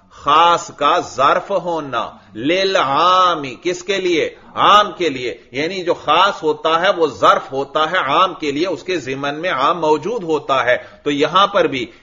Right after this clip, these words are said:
ये फी ज़र्फियत के लिए आया। और कौन सी ज़र्फियत है? ज़र्फियतुल खास लिल आम। तवज्जो है?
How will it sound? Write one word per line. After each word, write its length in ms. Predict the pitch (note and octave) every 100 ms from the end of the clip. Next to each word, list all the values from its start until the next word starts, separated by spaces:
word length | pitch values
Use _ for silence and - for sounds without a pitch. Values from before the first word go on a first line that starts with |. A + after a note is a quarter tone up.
| D#3
ये 120 | E3+
फी 200 | E3+ F#3+
ज़र्फियत 580 | D#3+ D3+ D3 D#3+ F#3+ G3
के 120 | F3+
लिए 160 | D#3+ D#3
आया। 260 | C3 B2+
और 380 | - - B2+ D3+
कौन 220 | D#3+ E3
सी 160 | F3 G#3
ज़र्फियत 640 | F#3 F3 G3+ F#3 F#3 F3
है? 160 | D#3 A#2
ज़र्फियतुल 580 | C3+ - D3 D3+ D3+
खास 760 | C#3 C3+ C#3 D#3 E3+ F#3 - - _ A#2
लिल 340 | A#2+ C#3+ C#3+
आम। 300 | G#2+ C3+ B2 - - _ _ _ -
तवज्जो 360 | C3 C#3+ C#3 F3+
है? 520 | D3+ D#3+ F3 -